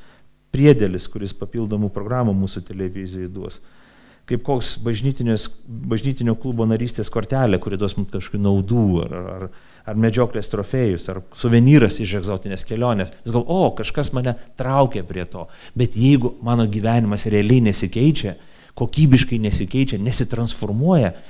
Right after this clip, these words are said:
tai to tikro sąlyčio su Kristumi ir nebuvo. Tos tikros mokinystės ir nebuvo.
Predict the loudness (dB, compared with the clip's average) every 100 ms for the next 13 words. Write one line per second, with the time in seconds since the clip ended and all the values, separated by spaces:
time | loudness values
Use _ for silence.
0 | -20 -8 -4 -2 -2 -2 -2 -2 -4 -2
1 | -2 -2 -4 -8 -8 -4 -4 0 0 0
2 | 0 4 4 4 2 0 0 -4 -10 -20
3 | _ _ _ -4 -2 -2 -2 -2 0 -2
4 | 0 -2 -2 -4 -8 -6 -4 -4 -4 -4
5 | -6 -8